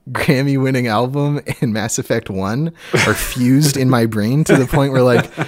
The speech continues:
I would turn a corner in Mass Effect and just go, like, "Uh-huh." <laughs> And I was like, "Oh, yeah, I'm, I'm, I'm listening to Thrift Shop in my head now."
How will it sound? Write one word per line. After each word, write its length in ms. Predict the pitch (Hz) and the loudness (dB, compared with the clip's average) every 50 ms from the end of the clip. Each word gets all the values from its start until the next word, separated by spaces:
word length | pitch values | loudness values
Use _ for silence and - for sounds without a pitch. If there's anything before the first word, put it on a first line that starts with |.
| - - 196 175 | -6 -8 -4 2
I 100 | - 160 | 6 8
would 180 | 170 185 175 165 | 8 8 6 6
turn 260 | - - 214 226 240 | 4 6 6 8 8
a 80 | 226 - | 6 6
corner 340 | - - 147 160 170 165 | 4 4 4 6 6 6
in 60 | 143 120 | 4 4
Mass 260 | 120 123 143 - - | 4 2 2 2 0
Effect 320 | 147 - 147 120 113 - | 2 4 4 2 4 2
and 80 | 123 110 | 0 0
just 200 | 120 120 - - | 0 0 0 2
go, 100 | 120 117 | 2 2
like, 280 | 117 107 104 101 - - | 4 2 2 -2 -4 -6
"Uh-huh." 640 | 104 101 104 110 143 123 120 120 113 - - 160 165 - | -4 -4 -2 0 0 -2 -2 -4 -4 -4 -2 -2 0 2
<laughs> 20 | - | 2
And 180 | 208 202 170 160 | 4 4 4 4
I 40 | |
was 100 | 151 156 | 4 4
like, 140 | 151 143 123 | 4 2 4
"Oh, 100 | 131 175 | 4 4
yeah, 340 | 185 139 117 107 110 117 120 | 4 4 4 2 2 0 0
I'm, 140 | 131 151 151 | -2 -2 -2
I'm, 220 | 151 147 151 139 | -2 -2 -2 -2
I'm 220 | 135 147 139 135 143 | -2 -2 0 0 0
listening 340 | 156 160 - 143 131 117 | 0 0 0 -2 -2 -2
to 40 | 110 | -2
Thrift 200 | - 160 165 - | -2 -2 -2 -2
Shop 260 | - - 110 98 - | -2 -2 -2 -2 -4
in 80 | - 110 | -6 -6
my 120 | 107 104 | -6 -4
head 200 | 104 107 104 104 | -2 -2 -2 -2
now." 300 | 95 117 123 139 110 117 | -4 -4 -4 -4 -4 -6